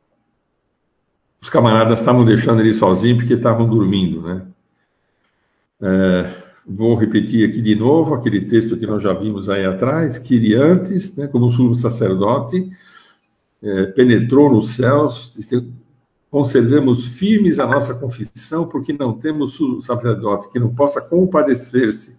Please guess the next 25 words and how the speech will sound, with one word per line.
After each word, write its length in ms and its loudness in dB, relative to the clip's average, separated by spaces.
das 180 0
nossas 360 0
fraquezas, 880 0
antes 460 0
foi 360 2
ele 240 2
tentado 640 -6
em 80 -4
todas 520 -6
as 180 -10
coisas, 680 -4
a 140 0
nossa 540 2
semelhança, 960 0
mas 180 0
sem 400 -2
pecado." 580 -6
Por 240 -4
isso 320 4
ele 100 0
pode 320 -6
ser 200 -10
o 100 -6
nosso 300 -8
exemplo. 440 -16